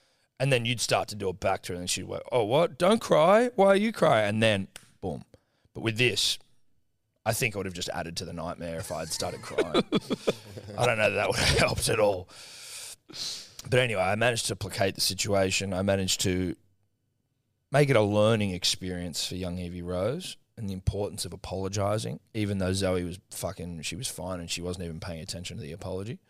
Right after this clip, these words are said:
But it certainly took, like, if I'd, I'd gathered the energy required to, like, attack the day and be dad and be on and, you know, that bumped me down a few pegs, though, from, like, an energy standpoint. That was, like, that was a lot.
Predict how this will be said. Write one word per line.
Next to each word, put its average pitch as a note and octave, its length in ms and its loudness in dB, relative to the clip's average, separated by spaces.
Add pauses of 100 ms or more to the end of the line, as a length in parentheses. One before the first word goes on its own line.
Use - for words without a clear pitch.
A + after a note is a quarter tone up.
(1160)
But A#2 160 2
it A2+ 140 -2
certainly A2+ 640 0
took, - 520 -4 (1000)
like, G#2+ 260 0
if A2 220 -2
I'd, A2+ 320 0 (100)
I'd B2+ 200 0
gathered D3 380 2
the A2+ 160 2
energy A2 360 0
required G2+ 540 0
to, G#2+ 100 -4
like, F2+ 180 -6
attack G2 360 -4
the G2 60 -12
day G2 360 -2
and F#2+ 140 -6
be F#2+ 140 -4
dad F#2+ 440 -2
and F2+ 100 -10
be F#2+ 140 -4
on G2 260 -4
and, F#2+ 180 -8
you G2 80 -4
know, F#2 120 -6 (800)
that A2 240 -2
bumped G#2 220 0
me F#2+ 80 -8
down E2+ 260 -6
a F2 40 -10
few F2 200 -8
pegs, D#2+ 360 -8
though, D#2 180 -6
from, F2 200 -12
like, D#2 200 -12
an F2 60 -10
energy D#2 300 -12
standpoint. D#2+ 440 -10
That E2+ 80 -6
was, E2 100 -8
like, E2+ 160 -8
that F#2+ 140 -2
was E2 120 -8
a C#2 60 -12
lot. C#2 240 -10